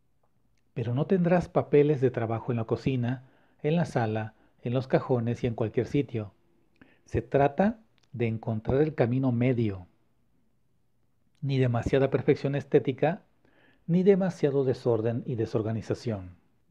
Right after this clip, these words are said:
Ahora, tips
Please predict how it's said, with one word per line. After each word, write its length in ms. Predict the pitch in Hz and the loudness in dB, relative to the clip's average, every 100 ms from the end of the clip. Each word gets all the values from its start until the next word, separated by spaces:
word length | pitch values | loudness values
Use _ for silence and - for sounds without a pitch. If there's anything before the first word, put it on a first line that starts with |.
| _ _ _ _ _ _ _ _ _ _ _ _ _ _ _ _ - | _ _ _ _ _ _ _ _ _ _ _ _ _ _ _ _ -6
Ahora, 380 | 117 117 101 - - | -4 -2 -6 -10 -2
tips 440 | 202 208 - - | -2 -2 -10 -20